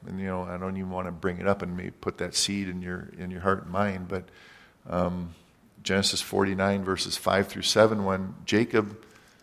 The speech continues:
was, uh, at his old age at the very end of the book of Genesis, and he was looking over his twelve sons and their, all their families, and, and he was blessing them.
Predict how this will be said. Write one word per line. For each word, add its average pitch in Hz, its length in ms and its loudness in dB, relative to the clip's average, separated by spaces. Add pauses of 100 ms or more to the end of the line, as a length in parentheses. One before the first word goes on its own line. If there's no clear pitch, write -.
(360)
was, 95 580 4 (260)
uh, 90 400 2
at 95 200 0 (120)
his 95 220 0
old 98 340 4
age 95 320 6
at - 100 -8
the 95 60 -6
very 92 320 2
end 95 160 -2
of 90 120 -6
the 90 60 -2
book 87 220 -2
of 85 120 -10
Genesis, - 680 -6 (720)
and 92 140 -8
he 98 160 2
was 92 480 -2 (180)
looking 98 300 0
over 92 300 4
his 90 200 0
twelve 92 460 0
sons 92 460 0
and 92 240 -8
their, 87 280 -2
all 92 180 2
their 92 120 0
families, 92 640 -2
and, 87 220 -8 (600)
and 87 240 -2
he 92 160 -4
was 87 260 -2
blessing 95 600 2
them. 87 300 -4